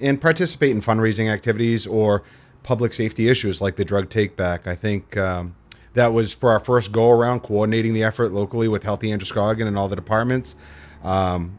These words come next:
locally, we took in approximately twenty-five hundred unused or expired medications. Twenty-five hundred pounds, I'm sorry, uh, which is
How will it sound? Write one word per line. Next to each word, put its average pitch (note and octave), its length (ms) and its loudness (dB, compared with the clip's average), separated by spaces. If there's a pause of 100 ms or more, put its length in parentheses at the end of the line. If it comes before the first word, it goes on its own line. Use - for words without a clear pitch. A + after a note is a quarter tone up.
(140)
locally, B2 380 4
we A2+ 100 2
took A2+ 220 -4
in A2+ 60 2
approximately G#2+ 360 -2
twenty-five A#2 640 -4
hundred A#2 340 -2
unused A2 580 -2
or F#2 120 0
expired G2 520 0
medications. G#2 840 -4 (280)
Twenty-five A#2+ 360 2
hundred G2+ 220 -4
pounds, E2 380 -6
I'm F#2+ 160 -10
sorry, E2 340 -6 (340)
uh, G2 220 2
which G#2+ 180 0
is - 380 -4